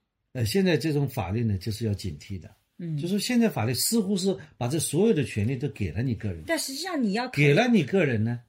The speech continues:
Speaker 2: 我就更加承担责任。
Speaker 1: 不是，给了你个人就容易财产化了。
Speaker 2: 但是你给了我那个，我就要为此承担责任。
Speaker 1: 就像你卖肾一样的，假设你可以卖肾，等于说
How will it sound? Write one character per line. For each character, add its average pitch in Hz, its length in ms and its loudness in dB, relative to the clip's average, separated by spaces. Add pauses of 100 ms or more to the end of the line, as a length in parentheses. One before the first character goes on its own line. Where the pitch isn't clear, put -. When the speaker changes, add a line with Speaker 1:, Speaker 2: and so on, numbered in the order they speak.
(120)
Speaker 2:
我 208 140 -2
就 339 100 -2
更 427 160 -2
加 349 140 0
承 254 200 0
担 359 200 0
责 185 180 -2
任。 233 320 0 (500)
Speaker 1:
不 160 120 2
是， 160 200 2 (220)
给 135 220 6
了 190 120 4
你 190 140 4
个 160 160 0
人 123 100 2
就 123 140 -2
容 95 180 0
易 120 120 0
财 - 260 -8
产 107 220 -6
化 - 140 -16
了。 - 80 -20 (360)
Speaker 2:
但 415 140 -4
是 403 120 -2
你 285 120 4
给 202 200 -2
了 254 120 0
我 220 360 -2 (280)
那 208 80 0
个， 185 100 0
我 160 80 -4
就 156 100 -6
要 285 180 -2
为 277 120 -2
此 226 100 6
承 226 120 8
担 208 80 8
责 175 40 8
任。 147 40 6
Speaker 1:
就 - 0 -
像 131 80 4
你 196 40 4
卖 190 100 6
肾 180 220 2
一 143 40 2
样 117 100 0
的， 92 100 -6 (280)
假 127 260 2
设 208 180 2
你 143 160 2
可 - 220 0
以 180 100 4
卖 127 220 2
肾， 95 180 -4 (240)
等 127 160 2
于 151 80 4
说 170 300 2